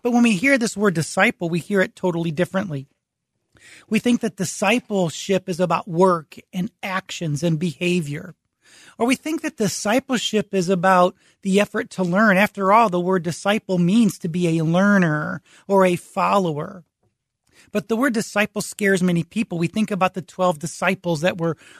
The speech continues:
also known as apostles, and it sounds so spiritual.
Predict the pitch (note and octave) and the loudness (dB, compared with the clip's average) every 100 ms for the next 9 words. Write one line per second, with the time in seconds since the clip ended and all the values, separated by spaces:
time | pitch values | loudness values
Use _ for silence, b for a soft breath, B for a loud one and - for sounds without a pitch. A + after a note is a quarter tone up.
0 | B G#3 F#3+ G#3 F#3 F3+ F3+ F3 - - | B -2 0 2 4 4 2 -2 -6 -10
1 | - - F#3 E3+ - E3 D3+ C#3+ E3+ B | -12 -2 0 0 -4 -6 -4 -2 -4 B
2 | B B G#3 - - - F#3 F#3+ G3+ G3 | B B -8 -8 -8 -4 -2 2 4 4
3 | - - - - F#3 F3 F3 E3 - - | 2 -8 -10 -2 0 2 0 -2 -8 -18
4 | - D#3+ D3+ C#3+ - G3 | -10 -6 -4 -6 -8 -14